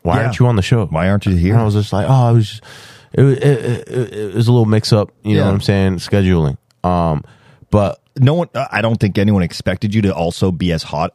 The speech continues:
Speaker 2: as you were at that point.
Speaker 1: I wasn't even expecting myself to
Speaker 2: No.
Speaker 1: get, and I don't even like talking like that because
Speaker 2: You really don't.
Speaker 1: because, like,
Speaker 2: This man
Speaker 1: that, that's
Speaker 2: humble.
Speaker 1: an ego. That's an ego thing, and it's just like, I don't ever wanna get that. But, like, yeah, it's okay to not acknowledge that shit sometimes, but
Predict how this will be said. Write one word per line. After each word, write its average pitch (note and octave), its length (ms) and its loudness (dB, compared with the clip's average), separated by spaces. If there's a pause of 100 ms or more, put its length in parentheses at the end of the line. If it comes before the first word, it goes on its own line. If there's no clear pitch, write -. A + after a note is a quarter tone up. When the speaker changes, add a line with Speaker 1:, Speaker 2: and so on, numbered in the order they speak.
Speaker 2:
as E2+ 240 -4
you F2 100 -4
were D#2+ 320 -6
at D2 120 -10
that C2 180 -8
point. A2+ 120 0
Speaker 1:
I C#3+ 60 2
wasn't A2+ 320 4
even F#2 200 2
expecting D#2 420 -2
myself D#2 360 -2
to - 80 -2
Speaker 2:
No. D#3+ 140 0
Speaker 1:
get, C#2+ 160 -2
and G#2+ 160 2
I A#2 60 2
don't C3+ 140 2
even A#2 120 4
like G#2 180 0
talking G#2+ 380 0
like D#2 200 0
that C2+ 200 -4
because F2+ 300 0
Speaker 2:
You A#2 80 2
really G#2 200 2
don't. E2 280 0
Speaker 1:
because, E2 560 -2
like, D#2 400 -2 (280)
Speaker 2:
This G2 140 -4
man A2+ 220 0
Speaker 1:
that, - 60 -8
that's A2+ 160 2
Speaker 2:
humble. D3 260 2
Speaker 1:
an A2 60 4
ego. D#2+ 420 0
That's - 180 0
an - 80 -2
ego F#2 320 0
thing, D2+ 320 -2
and D#2+ 80 -2
it's D#2+ 140 -4
just F2 160 -2
like, D#2 100 2
I F2+ 80 0
don't F#2 160 -2
ever F#2 140 0
wanna F2+ 240 0
get F2 280 -2
that. C#2+ 200 0
But, F2 80 2
like, D#2+ 180 0
yeah, A#2+ 200 2
it's A2 120 -4
okay A#2 240 2
to F#2 80 -2
not F2 360 0
acknowledge E2+ 420 0
that G2 160 2
shit G2+ 160 -2
sometimes, G2 520 -2 (440)
but F2+ 340 0